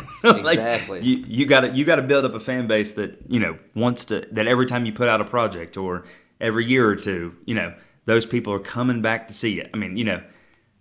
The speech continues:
Speaker 1: there are, I mean, I don't know how many times I've seen Garth, but I mean,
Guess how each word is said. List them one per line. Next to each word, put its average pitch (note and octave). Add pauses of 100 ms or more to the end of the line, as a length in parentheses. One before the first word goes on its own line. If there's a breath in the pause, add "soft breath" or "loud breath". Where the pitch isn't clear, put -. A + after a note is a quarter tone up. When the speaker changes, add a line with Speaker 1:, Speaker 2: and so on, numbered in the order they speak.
(600)
Speaker 1:
there D#3
are, D3+ (600)
I -
mean, G2+
I A#2
don't F#2+
know F#2
how A2
many D#2+
times F2
I've F2
seen F2
Garth, F2
but F#2
I F#2
mean, F#2